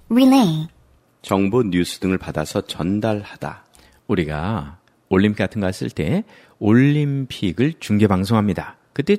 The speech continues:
Speaker 3: 중계 방송을 릴레이라고 합니다. 리라는 것은 뒤에서 다시 이런 뜻이고요. 레이는 놓다란 뜻이니까 이미 찍어서 뒤쪽으로 계속 연결하여 보여주는 것, 그걸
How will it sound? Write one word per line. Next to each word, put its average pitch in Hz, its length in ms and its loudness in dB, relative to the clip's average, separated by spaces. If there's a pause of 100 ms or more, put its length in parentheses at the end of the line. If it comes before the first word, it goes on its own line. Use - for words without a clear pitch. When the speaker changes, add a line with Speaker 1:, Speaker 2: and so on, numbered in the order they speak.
Speaker 3:
중계 190 360 2
방송을 85 720 -2
릴레이라고 82 680 0
합니다. 82 420 -10 (460)
리라는 120 420 4
것은 101 380 -4 (420)
뒤에서 76 840 -2
다시 - 340 -2
이런 120 160 2
뜻이고요. 156 520 -2 (400)
레이는 139 600 4
놓다란 143 520 -6
뜻이니까 76 760 -6 (420)
이미 117 500 2 (280)
찍어서 151 800 0 (480)
뒤쪽으로 139 760 -2
계속 127 500 -2
연결하여 85 880 -4
보여주는 117 520 0
것, - 220 -12
그걸 143 340 0